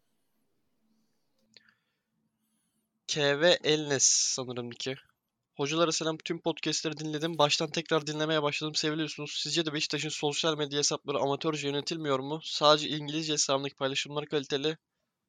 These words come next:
Sosyal medya yönetimini size verseler ne yapardınız?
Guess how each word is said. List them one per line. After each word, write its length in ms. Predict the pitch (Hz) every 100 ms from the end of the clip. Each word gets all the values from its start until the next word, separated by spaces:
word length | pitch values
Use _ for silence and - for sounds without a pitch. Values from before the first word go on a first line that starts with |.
| _
Sosyal 520 | - - 143 - 175
medya 280 | 156 151 156
yönetimini 380 | 151 151 160 156
size 280 | - 151 170
verseler 380 | 151 - 147 147
ne 100 | 147
yapardınız? 680 | 151 143 131 143 156 -